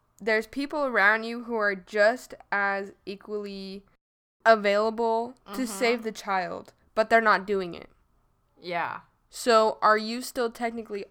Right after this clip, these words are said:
Speaker 1: obligated to do it if no one else is doing it?
Speaker 2: I think, yes, everyone has a equal obligation.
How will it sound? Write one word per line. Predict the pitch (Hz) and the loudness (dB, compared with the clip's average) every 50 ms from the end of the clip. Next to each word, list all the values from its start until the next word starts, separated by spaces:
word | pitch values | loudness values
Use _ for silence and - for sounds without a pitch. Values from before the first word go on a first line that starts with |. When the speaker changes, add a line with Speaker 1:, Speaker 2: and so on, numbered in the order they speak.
| _ | _
Speaker 1:
obligated | - 175 190 202 202 214 214 202 202 202 202 202 208 196 - | -6 -6 -6 -6 -6 -8 -8 -6 -6 -6 -6 -6 -8 -10 -10
to | 202 190 | -14 -14
do | 180 - - 190 190 202 240 | -14 -12 -8 -8 -6 -6 -6
it | 269 294 - - | -8 -8 -10 -10
if | 196 190 - | -12 -14 -12
no | 190 190 190 180 180 | -12 -10 -10 -8 -8
one | 185 185 | -8 -8
else | 175 160 165 180 - | -8 -10 -10 -12 -16
is | 180 185 196 | -18 -20 -18
doing | - - - - - - - | -18 -18 -16 -16 -18 -20 -20
it? | - - - _ _ _ _ _ _ _ _ _ _ _ _ _ _ _ _ _ _ _ _ _ _ | -20 -20 -20 _ _ _ _ _ _ _ _ _ _ _ _ _ _ _ _ _ _ _ _ _ _
Speaker 2:
I | - 190 208 220 | -8 -8 -8 -8
think, | 220 - 269 269 277 285 277 262 - - - _ _ _ _ - - _ _ _ _ _ _ - | -10 -12 -10 -10 -8 -8 -10 -12 -14 -20 -20 _ _ _ _ -20 -20 _ _ _ _ _ _ -16
yes, | 180 196 214 202 185 120 143 170 - - - | -10 -6 -4 -4 -4 -4 -6 -10 -14 -10 -8
everyone | 190 190 202 208 208 208 208 208 220 | -6 -4 -4 -4 -6 -8 -10 -10 -8
has | 214 214 196 190 185 | -4 -4 -4 -4 -6
a | 180 180 170 - _ _ _ _ _ _ | -10 -12 -12 -14 _ _ _ _ _ _
equal | 226 226 220 226 220 220 226 226 226 226 220 - - - | -12 -12 -12 -8 -6 -4 -4 -4 -4 -6 -10 -10 -4 -2
obligation. | 175 175 180 180 175 175 175 165 165 165 170 - - 139 127 - 175 | 0 0 -2 -2 -8 -12 -12 -12 -14 -14 -16 -16 -18 -18 -20 -20 -20